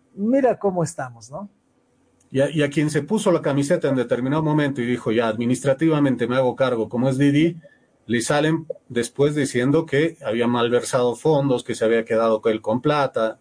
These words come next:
Speaker 2: Entonces, así como. Además, no, no es lo sano que una institución dependa de la buena voluntad de un jugador.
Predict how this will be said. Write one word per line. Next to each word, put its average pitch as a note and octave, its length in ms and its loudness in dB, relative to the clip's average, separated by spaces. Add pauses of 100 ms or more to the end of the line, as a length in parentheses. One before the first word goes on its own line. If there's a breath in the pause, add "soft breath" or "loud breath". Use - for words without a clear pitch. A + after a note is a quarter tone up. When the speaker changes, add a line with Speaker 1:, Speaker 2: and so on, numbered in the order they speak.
Speaker 2:
Entonces, F3+ 460 -4 (340 soft breath)
así D#3 240 0
como. A#2+ 380 0 (440)
Además, E3 320 2
no, E3+ 200 4
no F3 260 4
es F3+ 60 2
lo E3+ 120 2
sano C3 320 -2
que A#2+ 120 -4
una B2+ 100 0
institución B2 560 -2
dependa C#3 460 0
de B2 80 2
la A#2+ 80 -2
buena B2+ 180 0
voluntad A#2 440 0
de B2 40 -4
un A2+ 120 -6
jugador. G2+ 380 -2